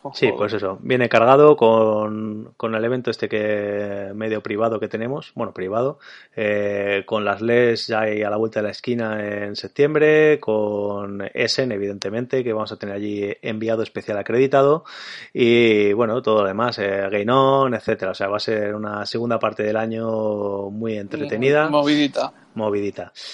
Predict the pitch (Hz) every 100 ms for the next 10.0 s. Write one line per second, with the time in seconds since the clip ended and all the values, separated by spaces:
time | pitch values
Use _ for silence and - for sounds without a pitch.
0 | - - 131 131 135 147 143 139 131 123
1 | 120 113 113 113 135 135 160 156 - 147
2 | 147 156 143 143 139 135 139 139 131 131
3 | 131 131 127 - 135 123 123 127 131 147
4 | - 139 131 135 127 117 127 135 143 147
5 | 147 131 127 131 131 123 117 123 120 120
6 | 117 117 113 98 104 92 113 113 131 110
7 | - 123 117 123 120 - 107 104 101 98
8 | 98 101 95 101 98 98 104 113 117 107
9 | 123 - 131 104 104 104 - 139 139 151